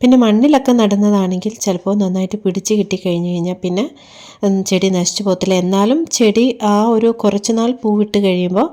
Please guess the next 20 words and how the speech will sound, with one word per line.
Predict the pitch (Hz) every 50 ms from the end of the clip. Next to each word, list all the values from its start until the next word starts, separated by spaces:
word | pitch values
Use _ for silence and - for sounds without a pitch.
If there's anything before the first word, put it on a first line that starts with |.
| - - - - - -
ആ | _ - 196
ചെടി | 196 - 196 185 196
നശിച്ചു | 190 180 175 175 - 202 - - 202
പോകും. | - 185 180 196 208 233
പിന്നീട് | - 214 208 202 208 226 240 262
നമുക്ക് | 254 247 226 214 208 208 208
അതിൽ | 196 190 190 196
നിന്നുള്ള | 202 208 208 202 202 196 202 247 269 - - _
കിഴങ്ങിൽ | - 214 202 196 196 214 214 233 254 262 254
നിന്നാണ് | 254 233 214 202 190 180 185 226 311 339 - - _
പുതിയ | - 208 196 202 196 196
ചെടി | 196 - - 180 180 190 180
ഉണ്ടാകുന്നത്. | 170 165 165 165 170 170 175 165 165 165 170 165 196 247 330 - - _ _ - - _ _ _ _ _ _ _ _ _ -
ഈ | 233 247
ഒരു | 240 233 233
വിൻ്റർ | 220 220 208 196 202 214 214
സീസണിൽ | - - 220 214 214 - 214 202 196 214 302 381 -
നമുക്ക് | - 208 190 180 - 202
വളർത്താൻ | 185 175 170 165 - - 196 190 202
പറ്റിയ | 202 190 180 - - - 208 220